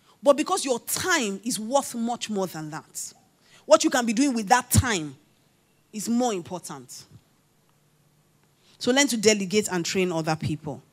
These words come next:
The third thing, if you are going to save time, learn to obey God.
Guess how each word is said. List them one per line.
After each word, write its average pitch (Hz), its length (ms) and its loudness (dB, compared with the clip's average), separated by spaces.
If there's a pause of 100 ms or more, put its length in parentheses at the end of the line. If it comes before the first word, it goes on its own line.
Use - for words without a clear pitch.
(2000)
The 196 80 -6
third 233 280 4
thing, 151 320 -2 (160)
if 175 120 -10
you 196 80 4
are 170 40 4
going 180 140 0
to 175 100 -6
save 160 240 -2
time, 139 340 -4 (840)
learn 233 200 6
to 196 140 4
obey 180 200 6
God. 156 400 0